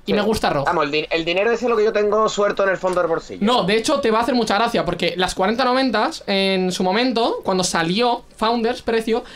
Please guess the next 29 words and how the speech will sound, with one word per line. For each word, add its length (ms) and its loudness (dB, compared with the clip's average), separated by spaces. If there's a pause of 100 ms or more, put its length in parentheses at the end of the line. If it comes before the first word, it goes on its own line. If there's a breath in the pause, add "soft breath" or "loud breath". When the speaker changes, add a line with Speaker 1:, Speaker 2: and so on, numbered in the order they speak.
Speaker 1:
eran 280 0
mil 220 0
seiscientos 580 0
dólares. 520 -2 (360 loud breath)
Al 140 0
final, 420 0
con 280 0
la 120 2
inflación 600 0
y 60 0
el 80 -2
cambio 260 0
de 80 2
moneda 360 2
y 60 2
bla, 140 2
bla, 80 2
bla, 220 2
ale-, 320 -2
aquí 260 -4
lo 120 0
que 80 -2
teníamos 500 0
eran 160 0
gráficas 320 -2
por 140 -2
mil 100 0
novecientos 320 0
cincuenta. 520 -2